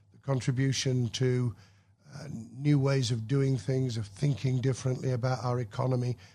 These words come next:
Th-, those are all grit to the mill. Those are the things we need to do. And we can do them together. It's not that you're on the side of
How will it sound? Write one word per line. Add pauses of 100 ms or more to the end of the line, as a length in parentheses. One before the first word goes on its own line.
(180)
Th-,
those
are
all (180)
grit
to
the
mill.
Those
are
the
things
we
need
to
do. (400)
And
we
can
do
them
together.
It's
not (120)
that (120)
you're
on
the
side
of